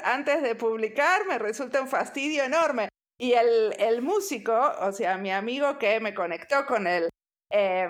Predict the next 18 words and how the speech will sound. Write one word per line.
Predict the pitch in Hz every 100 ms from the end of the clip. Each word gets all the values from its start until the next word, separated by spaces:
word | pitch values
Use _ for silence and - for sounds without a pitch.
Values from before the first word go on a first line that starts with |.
| -
me | 220 208 208
decía, | 226 240 240
"Mariana, | 226 262 320 311 -
vos | 226 277
no | 277 294
podés | 294 285 453 453 -
dejar | 202 220 254 220 202
de | 214
escucharte". | - 202 196 240 170 - - 151 -
Y | 214 214
hay, | 277 403 -
evidentemente | 226 247 285 381 392 381 381
parece | 269 294 339
que | 285
hay | 269 -
algo | 277 320 302 311
en | 220 208
el | 190 190